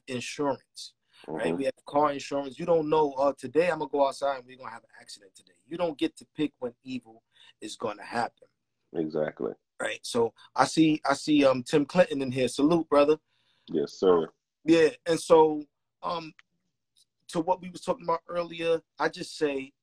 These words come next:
Speaker 1: people should listen.
Speaker 2: Mm-hmm.
Speaker 1: Listen to, um, especially from other cultures, listen to, um, you know, what the hearts of people. Again, it's
Speaker 2: Yeah.
Speaker 1: not about how much you know. It's about how much you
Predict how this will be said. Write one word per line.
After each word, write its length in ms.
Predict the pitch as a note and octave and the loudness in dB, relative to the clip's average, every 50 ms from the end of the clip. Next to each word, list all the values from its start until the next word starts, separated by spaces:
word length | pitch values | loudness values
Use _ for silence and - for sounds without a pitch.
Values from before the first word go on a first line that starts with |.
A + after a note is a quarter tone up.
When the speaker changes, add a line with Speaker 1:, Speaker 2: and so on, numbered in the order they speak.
| _ _ | _ _
Speaker 1:
people 240 | - E3 E3+ - D#3 | -8 -8 -4 -4 -4
should 260 | C3+ - - B2 A2 | -4 -2 -6 -6 -6
listen. 400 | A2 A#2 B2+ C3+ B2+ - - F#2+ - _ _ _ _ _ _ _ _ _ _ D#2 | -2 0 0 0 0 -2 -10 -14 -16 _ _ _ _ _ _ _ _ _ _ -10
Speaker 2:
Mm-hmm. 200 | D2+ D2+ - D2+ | -8 -8 -6 -2
Speaker 1:
Listen 340 | - C#3 C#3 - - D#3 | -2 0 -2 -2 -4 -6
to, 260 | D3+ - D#3+ D#3 D#3+ - - | -2 2 4 4 4 4 0
um, 300 | C3+ C3+ - C3+ C3+ C#3+ | 0 0 0 0 -2 -4
especially 480 | B2+ - - E3 D#3 - - - D3+ C#3 | -8 0 6 6 6 6 6 2 2 2
from 160 | - - A#2 - | 0 -4 -6 -2
other 280 | B2+ C3 C3 B2+ B2+ | 0 0 2 0 0
cultures, 680 | - - - B2+ B2+ B2+ B2 - - B2 B2 A#2+ - - - _ _ _ _ _ _ | -6 0 2 4 4 4 2 -2 -4 -4 -4 -4 -6 -10 -18 _ _ _ _ _ _
listen 440 | - A#2+ B2+ B2+ - - C#3 C3+ B2 - - - | 0 0 0 0 0 -4 -4 -6 -4 -8 -6 -4
to, 420 | B2 A#2+ A#2 A#2 A#2 A2+ A2+ B2 - - | -4 -2 -2 -2 -4 -4 -6 -8 -6 -4
um, 520 | A2+ A2 A2 A2 G#2+ G#2+ G2+ G2 F#2+ G2 _ _ _ _ _ _ _ _ _ _ _ _ _ - - | -4 -2 -2 -4 -6 -10 -16 -18 -20 -20 _ _ _ _ _ _ _ _ _ _ _ _ _ -20 -16
you 200 | - B2+ B2+ B2 | -6 0 2 2
know, 400 | A#2+ A#2+ A#2 A2 A2 A2+ A2+ A2 - _ _ _ _ _ _ _ _ _ _ _ | 4 2 2 0 -2 -4 -6 -10 -14 _ _ _ _ _ _ _ _ _ _ _
what 240 | B2 C3+ C#3 - _ _ _ | 4 6 6 4 _ _ _
the 100 | - A2+ | 0 0
hearts 420 | - - D3+ E3+ F3 E3 - - - - | 0 6 8 10 10 10 6 0 -8 -12
of 120 | - - | -12 -12
people. 380 | _ - G2 F2+ _ _ - _ _ _ _ _ | _ -20 -20 -20 _ _ -20 _ _ _ _ _
Again, 320 | - - - C#3+ C3+ - D#3+ | -16 -6 -2 0 0 2 0
it's 100 | D3+ C#3+ | 0 0
Speaker 2:
Yeah. 60 | - | -2
Speaker 1:
not 180 | D#3 D#3+ D#3+ | -4 -4 -4
about 280 | D3+ - D3 C#3 C#3 B2 | -4 -2 0 0 0 0
how 100 | B2 B2+ | -2 -4
much 320 | C3 C3+ C3 A#2+ - - | -2 -2 -2 -4 -4 -10
you 80 | A2+ G#2+ | -16 -16
know. 340 | G#2+ G#2 A2+ A2 G2+ F#2+ - _ _ _ _ _ _ - - - _ _ _ | -12 -6 -4 -4 -4 -4 -6 _ _ _ _ _ _ -20 -20 -20 _ _ _
It's 140 | _ - - | _ -18 -12
about 240 | - - C#3+ B2+ A2+ | -2 0 0 0 0
how 100 | B2 B2+ | -2 0
much 280 | C3+ C3+ A#2 - - | 0 0 0 0 -8
you 80 | - A#2 | -18 -20